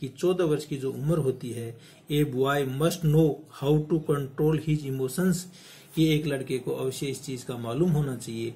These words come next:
कि किस तरह से इमोशंस <clears throat> या भावनाएं हैं उनको नियंत्रित की जाती है।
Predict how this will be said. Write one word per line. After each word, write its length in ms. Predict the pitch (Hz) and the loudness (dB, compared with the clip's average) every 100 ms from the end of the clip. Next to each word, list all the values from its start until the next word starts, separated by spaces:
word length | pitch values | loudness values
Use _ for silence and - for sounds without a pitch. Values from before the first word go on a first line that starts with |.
| - - - | -14 -20 -8
कि 100 | - | -2
किस 320 | 160 - 185 - | -2 0 0 2
तरह 180 | 147 | 2
से 240 | 120 113 - - - - | 2 -2 -8 -14 -20 2
इमोशंस 640 | 160 180 175 180 117 - - - - | 6 8 8 6 2 -4 -10 -16 -6
<clears throat> 180 | - - | -2 0
या 200 | 147 143 | 4 4
भावनाएं 520 | 127 117 120 123 143 | 2 -2 -4 -4 -4
हैं 240 | 143 214 - - - - | -4 -4 -8 -18 -20 -6
उनको 320 | 147 147 156 | 0 2 4
नियंत्रित 520 | 160 139 131 127 156 156 | 2 2 -2 -4 -6 -4
की 180 | 156 | -4
जाती 320 | 131 110 - 110 | -4 -4 -6 -10
है। 160 | 104 | -10